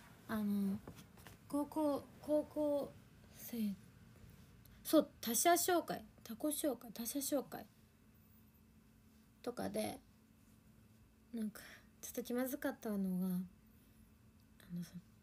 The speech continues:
こっちの方の男性が、なんか、私ね、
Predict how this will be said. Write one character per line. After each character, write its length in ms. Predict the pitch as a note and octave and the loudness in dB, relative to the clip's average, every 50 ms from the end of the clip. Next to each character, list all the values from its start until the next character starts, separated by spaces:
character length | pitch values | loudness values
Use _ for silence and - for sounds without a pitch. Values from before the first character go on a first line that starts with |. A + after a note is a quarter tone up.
| - - - | -20 -20 -18
こ 80 | - - | -12 -12
っ 40 | G3 | -8
ち 160 | - - B3+ | -8 -6 -4
の 120 | C4 B3+ A#3+ | -4 -6 -4
方 260 | - C4 - - B3+ | -6 -6 -4 -2 -2
の 240 | A#3 A3+ A#3+ A#3 G#3 | -2 0 0 -2 -2
男 220 | F3+ G3 F#3+ G3 | 0 2 2 0
性 180 | F#3+ - - G3+ | 0 -2 -2 0
が、 40 | G3 F#3+ F#3+ G3 G3 F#3 F3+ - - - - - - - - - - - - - - - - | 0 2 2 2 0 0 -2 -4 -10 -20 -20 -20 -20 -20 -20 -20 -20 -20 -20 -20 -20 -4 -2
な 60 | G3+ | -2
ん 40 | G3 | -2
か、 160 | G3 - - - - - - - - - - - - - - - - - - - - - - - - - - - - - - - - - - - - - - - - - - - - | -2 -4 -12 -12 -14 -20 -20 -20 -20 -20 -20 -20 -20 -20 -20 -20 -20 -20 -20 -20 -20 -20 -20 -20 -20 -20 -20 -20 -20 -20 -20 -20 -20 -20 -20 -20 -20 -20 -20 -20 -20 -20 -20 -10 -6
私 320 | B3 A#3+ C4 C4 - C#4+ | 0 2 6 6 8 8
ね、 260 | C#4+ C#4+ D4 D#4+ F4+ | 8 8 6 4 2